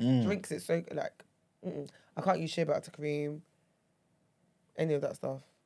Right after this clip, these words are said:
Speaker 1: I feel like I would prefer that, you know, 'cause, like,
Speaker 2: What?
Speaker 1: I think mine's is, um,
Speaker 2: Oily?
Speaker 1: oily.
Speaker 2: Really?
Speaker 1: Yeah.
Speaker 2: No, but my skin is dry. Like, when I come out of the shower, my
Speaker 1: Mm.
Speaker 2: sk-, I,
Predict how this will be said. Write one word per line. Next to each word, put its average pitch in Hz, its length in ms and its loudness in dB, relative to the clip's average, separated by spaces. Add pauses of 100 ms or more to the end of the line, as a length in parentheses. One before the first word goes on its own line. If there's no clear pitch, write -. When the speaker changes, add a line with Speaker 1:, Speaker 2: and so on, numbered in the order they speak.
(120)
Speaker 1:
I - 40 -4
feel 165 140 0
like 123 160 6
I 101 60 4
would 90 120 0
prefer 98 300 -4
that, 98 120 -2
you - 60 -8
know, 62 120 -8
'cause, 101 160 -2
like, 98 120 6
Speaker 2:
What? - 80 0
Speaker 1:
I 117 40 2
think 113 140 4
mine's 120 300 6
is, 92 240 -2
um, 80 420 -4 (600)
Speaker 2:
Oily? 139 340 2
Speaker 1:
oily. 98 320 4 (600)
Speaker 2:
Really? 143 500 -2
Speaker 1:
Yeah. 90 360 -4 (240)
Speaker 2:
No, 160 200 6
but 147 140 4
my 160 160 4
skin 170 340 -2
is 139 160 -2
dry. - 220 -4
Like, 143 180 2 (260)
when 175 140 6
I 202 80 6
come 185 260 2
out 170 180 4
of 143 180 0
the 143 100 -4
shower, 139 560 2
my 139 140 0
Speaker 1:
Mm. 107 40 4 (100)
Speaker 2:
sk-, - 100 -4
I, 139 160 2